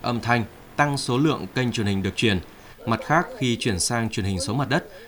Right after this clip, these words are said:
nguồn tài nguyên tần số vô tuyến điện được sử dụng hiệu quả nhiều hơn, vì một kênh tần số có thể truyền được nhiều kênh chương trình truyền hình số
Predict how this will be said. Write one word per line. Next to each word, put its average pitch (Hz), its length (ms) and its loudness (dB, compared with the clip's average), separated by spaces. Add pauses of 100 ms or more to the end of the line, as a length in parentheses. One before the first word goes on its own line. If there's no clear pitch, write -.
(120)
nguồn 131 240 4
tài 123 160 2
nguyên 147 280 2
tần 110 220 0
số 110 360 2 (100)
vô 135 240 4
tuyến 113 160 0
điện 139 300 2
được 113 200 -2
sử 107 120 0
dụng 107 200 -2
hiệu 101 140 0
quả 101 260 2 (160)
nhiều 107 220 2
hơn, 123 260 2 (280)
vì 117 320 4
một 113 300 0 (140)
kênh 147 240 2
tần 107 200 0
số 107 360 0
có 139 100 2
thể 113 300 2 (100)
truyền 104 220 0
được 104 200 0 (120)
nhiều 110 200 4
kênh 127 460 0
chương 139 160 0
trình 110 160 0
truyền 95 160 -2
hình 98 160 0
số 110 340 0